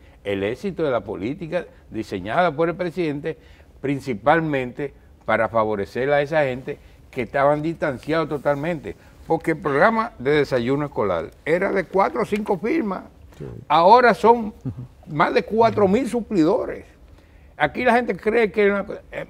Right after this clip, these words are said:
Speaker 1: aquí hay cocina en cada una de las secciones para suplir. Entonces ellos tienen que tener una estructura para trasladar su leche a, pa-, a, a sectores recónditos.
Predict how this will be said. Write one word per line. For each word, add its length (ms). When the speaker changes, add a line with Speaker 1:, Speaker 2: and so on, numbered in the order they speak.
Speaker 1:
aquí 220
hay 80
cocina 600
en 140
cada 260
una 220
de 60
las 120
secciones 400
para 300
suplir. 440
Entonces 420
ellos 380
tienen 280
que 120
tener 260
una 220
estructura 680
para 260
trasladar 720
su 140
leche 400
a, 140
pa-, 380
a, 120
a 60
sectores 580
recónditos. 720